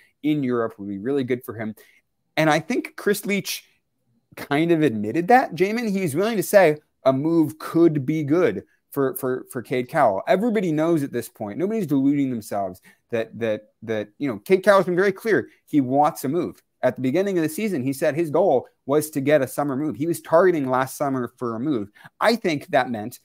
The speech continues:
that they should have sold him to Bologna and taken the Bologna offer. Chris Leach disagrees. He was very adamant, more adamant than I've ever seen him, that that was not a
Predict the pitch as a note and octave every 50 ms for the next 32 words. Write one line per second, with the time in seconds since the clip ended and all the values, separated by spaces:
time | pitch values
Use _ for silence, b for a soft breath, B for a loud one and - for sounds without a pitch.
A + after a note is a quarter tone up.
0 | _ _ _ - - A#2+ A#2+ B2+ B2+ B2 - - C3+ A#2 A2 G2+ - - B2 A#2
1 | G#2 A#2 A2+ G#2+ - A#2+ G#2 G#2 G2+ A2 A#2+ D3 E3+ D3+ A2+ F#2+ - A2 G#2 -
2 | A#2 A2 G#2 - G#2 G#2 G2 F#2 F#2+ F#2+ F#2 G#2 A#2 E3+ F#3+ E3 B2+ - G2+ G2+
3 | G#2 - - G#2 G2+ G#2 _ b b b b _ _ - - G3 F#3+ F#3 - D#3+
4 | E3 F3+ F#3+ - - - - _ _ _ _ _ _ - C3+ C3+ - C3+ B2 A2+
5 | B2 B2+ C#3+ D3+ C#3+ D3 - F3 F#3 E3 C3+ A#2 A2 A2 A2 A#2 A#2 B2 D3 F3
6 | F#3 F#3 E3 C#3+ B2+ A2+ G#2+ G#2+ G#2 G#2 G#2+ - B2 C3+ C#3 C#3+ C3+ C#3 D3 C#3+
7 | C3+ A#2+ A2 G#2+ G#2 B2 C3 D3+ D3 - C3 A#2+ A#2 A#2 G#2+ G#2+ G#2 G#2+ - A#2+
8 | A#2+ - A2+ A2 G2+ G#2 G2+ G#2 A2 A#2+ B2 A#2+ - - _ _ _ _ _ _
9 | _ - G#2+ G#2 G2